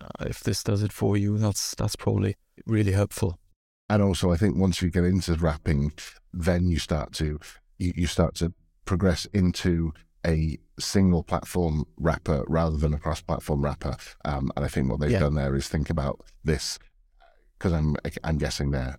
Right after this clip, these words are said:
Speaker 2: application is cross-platform. Um, so I think they've had to consider that from every aspect. So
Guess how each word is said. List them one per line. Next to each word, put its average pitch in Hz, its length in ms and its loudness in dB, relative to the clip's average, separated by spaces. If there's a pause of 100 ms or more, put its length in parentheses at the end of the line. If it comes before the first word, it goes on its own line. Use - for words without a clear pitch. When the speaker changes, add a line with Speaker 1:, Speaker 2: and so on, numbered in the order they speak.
Speaker 2:
application 71 500 -4
is 67 160 -2
cross-platform. - 680 -6 (400)
Um, - 400 -4
so - 160 -2
I 78 80 0
think 85 200 -2
they've 82 200 0
had 87 200 -4
to - 120 -4
consider 80 540 -2
that 71 200 -4
from 78 140 -2
every 78 260 0
aspect. 69 420 -6
So 113 120 4